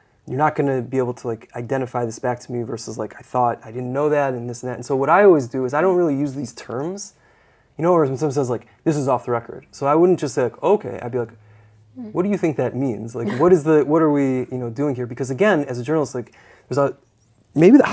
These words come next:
Speaker 1: highest level of responsi-, like, of accountability is to the public, I, you know, but, like, I don't know, like, I put that right up with, like, s-, protecting sources in, in these situations,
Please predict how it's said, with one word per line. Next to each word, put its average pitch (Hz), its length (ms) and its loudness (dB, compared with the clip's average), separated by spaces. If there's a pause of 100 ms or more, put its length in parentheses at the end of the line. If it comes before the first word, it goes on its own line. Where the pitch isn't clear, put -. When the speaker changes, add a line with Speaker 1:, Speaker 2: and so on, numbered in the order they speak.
Speaker 1:
highest 160 300 6
level 143 200 6
of 123 60 0
responsi-, 123 480 -2
like, 123 280 -6 (280)
of 117 80 -6
accountability 131 500 0
is 117 100 -8
to - 80 -12
the 110 100 -10
public, 120 560 -4 (180)
I, 117 60 -18 (220)
you 135 80 -10
know, 127 120 -4
but, 127 220 -4
like, 120 320 -6 (1400)
I - 140 -8
don't 233 120 4
know, 226 100 8
like, 143 120 2
I 165 140 6
put 226 280 0
that 139 280 6
right 147 180 4
up 156 180 2
with, 131 140 -4
like, 120 120 2
s-, - 100 -18
protecting 135 520 -4
sources 123 520 -6
in, 120 260 -8
in 131 80 -8
these 127 160 -8
situations, 131 800 -6